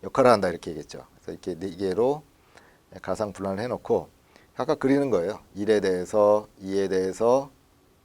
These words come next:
또 이제 삼, 세 번째 변수, 네 번째 변수에 대해서 각각, 어, 히스토그램을 그립니다.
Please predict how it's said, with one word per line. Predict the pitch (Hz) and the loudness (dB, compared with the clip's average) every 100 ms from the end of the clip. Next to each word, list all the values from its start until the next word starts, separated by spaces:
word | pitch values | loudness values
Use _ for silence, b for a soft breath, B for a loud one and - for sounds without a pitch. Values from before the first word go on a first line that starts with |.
| _ _ _ _ _ _ b b _ - | _ _ _ _ _ _ b b _ -14
또 | 92 90 90 87 | -8 -6 -6 -6
이제 | 92 87 | -6 -6
삼, | - 123 127 98 85 - | -8 -10 -8 -10 -16 -12
세 | 127 | -6
번째 | 123 123 - 110 98 90 | -4 -4 0 0 0 -2
변수, | 95 90 131 | -8 -8 -4
네 | 101 | -2
번째 | 101 98 101 | -2 -2 -2
변수에 | 95 92 92 | -4 -4 -6
대해서 | 80 78 127 160 - B B B B B | -8 -4 -2 -2 -6 B B B B B
각각, | - 101 - 143 147 _ _ - | -10 -6 2 2 2 _ _ -12
어, | 92 85 85 82 82 82 80 | -6 -4 -4 -4 -4 -8 -12
히스토그램을 | - 151 131 117 113 147 165 165 - | -4 0 4 2 2 -2 -2 -8 -12
그립니다. | - 110 98 80 - | -4 -2 -2 -8 -14